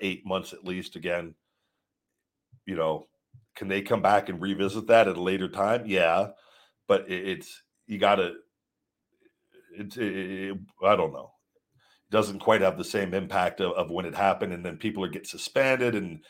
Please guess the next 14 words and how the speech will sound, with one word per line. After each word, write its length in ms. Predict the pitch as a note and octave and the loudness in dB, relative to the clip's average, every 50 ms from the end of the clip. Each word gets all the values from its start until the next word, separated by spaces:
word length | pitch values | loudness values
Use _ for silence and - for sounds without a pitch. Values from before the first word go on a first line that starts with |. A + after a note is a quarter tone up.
| _ _ - | _ _ -6
you're 100 | - G2+ | 0 6
not 160 | G#2+ A2 G2+ | 6 6 6
doing 220 | - A2+ G#2+ G#2+ G#2 | 6 2 0 0 0
anything 280 | G2+ G#2 G#2 G2+ G2 | 0 0 0 0 0
with 120 | G2 G2+ F#2+ | 0 0 2
it 80 | G2 | 4
on 240 | F#2+ F#2+ F#2+ F#2 F#2 | 4 4 2 2 -2
T 200 | - - F#2+ F2 | -4 -6 -4 -4
V, 500 | E2+ F#2+ G2 G#2 G#2 G#2 G#2 G#2 G2+ G2 | -2 -2 0 2 2 2 0 0 -2 -4
and 100 | F#2 F#2 | -4 -6
it's 200 | F#2 F2 G2 - | -6 -8 -10 -10
just 260 | - G2 F2 - - | -6 -6 -6 -6 -2
like, 280 | - F2 E2 D#2 D2 - _ _ _ _ _ _ _ _ _ _ _ _ _ - | 0 0 0 0 -4 -10 _ _ _ _ _ _ _ _ _ _ _ _ _ 2
oh, 440 | F#2+ G2 G2+ G2 F#2 D#2+ D2 C#2+ - | 8 10 12 12 12 10 6 2 -2